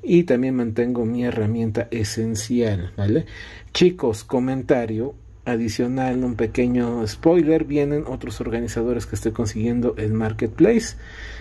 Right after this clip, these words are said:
Unos son de acrílico y otros son tipo madera, el cual, pues bueno, voy a ver su versatilidad. Son, eh, para otro tipo de aplicaciones, otros tipos de uso, pero pues vamos a ver qué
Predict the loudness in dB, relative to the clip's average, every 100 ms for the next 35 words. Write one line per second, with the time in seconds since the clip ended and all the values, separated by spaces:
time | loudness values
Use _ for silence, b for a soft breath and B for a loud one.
0 | B 0 2 2 2 2 2 4 4 6
1 | 4 4 2 0 -8 -8 -6 -2 0 2
2 | 4 4 4 2 B B B B 4 6
3 | 6 6 4 4 0 -4 -4 -4 -4 -4
4 | -4 -4 -6 -8 -6 -6 -6 -4 -4 -2
5 | -4 -2 -2 0 0 -2 -2 -4 -4 -4
6 | -4 -2 0 0 0 0 -2 -4 -4 0
7 | 0 0 -2 0 2 4 4 4 0 -2
8 | -6 -2 -2 -2 -4 -2 0 2 2 2
9 | 0 -2 B B B B B 2 6 6
10 | 4 0 -2 -2 -4 -4 -4 -4 -6 -10
11 | -6 -4 -6